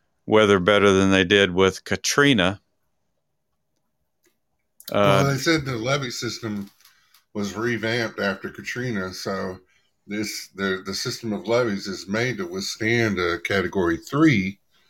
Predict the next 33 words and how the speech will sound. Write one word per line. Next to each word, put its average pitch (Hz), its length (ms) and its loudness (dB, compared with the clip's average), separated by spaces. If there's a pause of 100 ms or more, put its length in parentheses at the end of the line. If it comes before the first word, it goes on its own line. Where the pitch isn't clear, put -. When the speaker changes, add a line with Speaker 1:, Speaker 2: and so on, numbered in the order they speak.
(480)
Speaker 2:
Um, 87 420 -2 (140)
that's 98 340 -2
what 90 80 -14
they're 95 140 0
like, 92 320 2
you 101 100 0
know, 87 260 0 (140)
it 101 220 -4
doesn't 110 220 2
mean 107 180 2
that 95 100 2
it 87 100 -8
can't 107 240 2
run 104 140 4
over 92 200 2
the 76 100 -8
top 135 380 2
of 87 180 0
it 85 160 -6 (760)
and 92 120 -8
have 98 200 -2
some - 140 -10
spillage. 120 520 0
They 95 100 0
said 101 240 0 (120)
the 87 140 -10 (140)
flooding 107 800 4 (100)
on 98 320 2
this 143 320 0
one 92 220 -4
in 87 120 -4
New 92 100 -6
Orleans 107 600 0